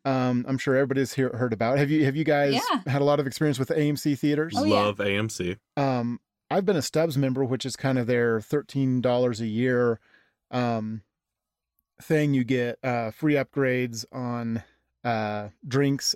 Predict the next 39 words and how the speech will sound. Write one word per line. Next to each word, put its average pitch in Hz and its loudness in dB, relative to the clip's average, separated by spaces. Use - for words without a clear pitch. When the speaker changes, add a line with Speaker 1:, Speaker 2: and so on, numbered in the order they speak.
Speaker 1:
and 110 -6
popcorn. 180 0
I 139 2
mean, 123 2
it's 117 -6
expensive 131 -2
anyway, 131 2
but, 117 -2
you 120 -2
know, 117 -2
if 117 -10
you 127 -2
go 117 0
on 117 -6
a 107 -6
date 123 -4
night 107 -6
every 110 -6
once 113 -6
in 113 -6
a 113 -4
while, 110 -4
you 113 -2
know, 110 -4
splurge 113 -6
a 120 -2
little 110 -4
bit, 123 0
and 117 -6
you 131 0
get 127 0
free 147 0
tickets 131 0
and, 110 -4
and 110 -6
gift 151 0
certificates 131 -2
if 120 -4
you 117 0